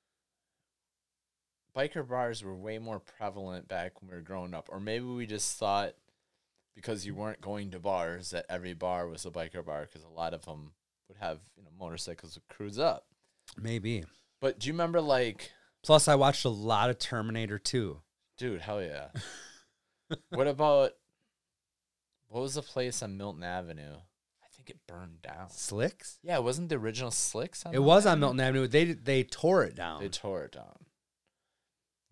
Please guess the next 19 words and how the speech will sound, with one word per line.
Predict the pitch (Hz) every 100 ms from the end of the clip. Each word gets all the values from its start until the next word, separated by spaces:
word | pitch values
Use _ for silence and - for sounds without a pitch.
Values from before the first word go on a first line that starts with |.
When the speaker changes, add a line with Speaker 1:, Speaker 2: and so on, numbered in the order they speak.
| 95
Speaker 1:
Okay, | 90 80 -
I |
feel | -
Speaker 2:
And | 156
Speaker 1:
like | 226
Speaker 2:
it |
was | - 277
Speaker 1:
that |
Speaker 2:
like | 285
a | 180
party. | - - - 156 156 113 82 - _
Speaker 1:
I | 120
feel | - 147
like | 110
that | 120 101
was | 92
a | 82
biker | 76 - 78
bar. | 73 71